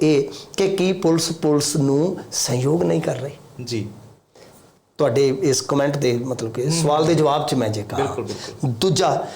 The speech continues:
Speaker 1: ਕਿ ਇਹਦੇ 'ਚ ਕੰਸੈਂਟ ਜ਼ਰੂਰੀ ਹੁੰਦਾ ਸੰਬੰਧਿਤ ਵਿਅਕਤੀ ਦਾ।
Speaker 2: ਹੂੰ।
Speaker 1: ਹੁਣ ਪਹਿਲਾਂ ਉਹਨਾਂ ਨੇ ਕੰਸੈਂਟ ਦਿੱਤਾ
Speaker 2: ਜੀ।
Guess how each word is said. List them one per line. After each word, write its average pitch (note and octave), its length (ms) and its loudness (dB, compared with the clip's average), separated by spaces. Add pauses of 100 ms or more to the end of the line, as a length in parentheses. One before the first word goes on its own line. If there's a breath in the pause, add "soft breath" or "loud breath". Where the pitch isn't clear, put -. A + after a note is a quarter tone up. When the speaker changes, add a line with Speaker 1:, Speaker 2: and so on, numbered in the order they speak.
(160 loud breath)
Speaker 1:
ਕਿ C#4 80 -2
ਇਹਦੇ B3 360 2
'ਚ - 80 -6
ਕੰਸੈਂਟ E3+ 500 0
ਜ਼ਰੂਰੀ B2 440 2
ਹੁੰਦਾ G#2+ 240 -2
ਸੰਬੰਧਿਤ B2 460 -2
ਵਿਅਕਤੀ F2 420 -10
ਦਾ। - 200 -10 (220)
Speaker 2:
ਹੂੰ। D3+ 160 -4 (880 loud breath)
Speaker 1:
ਹੁਣ D#4+ 220 0
ਪਹਿਲਾਂ C4+ 260 4
ਉਹਨਾਂ F4+ 180 4
ਨੇ F4+ 100 4
ਕੰਸੈਂਟ C#4 500 2
ਦਿੱਤਾ E3+ 680 2
Speaker 2:
ਜੀ। B2 380 -2